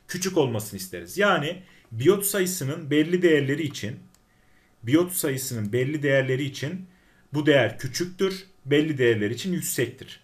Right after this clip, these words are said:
Ama bize net bir değer gerekiyor. Şöyle diyelim, biyot sayısı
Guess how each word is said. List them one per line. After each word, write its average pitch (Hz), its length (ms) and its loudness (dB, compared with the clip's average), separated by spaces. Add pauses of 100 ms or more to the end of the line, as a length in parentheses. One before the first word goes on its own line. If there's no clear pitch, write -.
(100)
Ama 156 240 -2
bize 160 220 -2
net 170 260 -2
bir 135 160 -2
değer 135 220 6
gerekiyor. 107 580 -4 (160)
Şöyle 143 300 2
diyelim, 107 300 -2 (380)
biyot 180 340 4
sayısı 151 600 0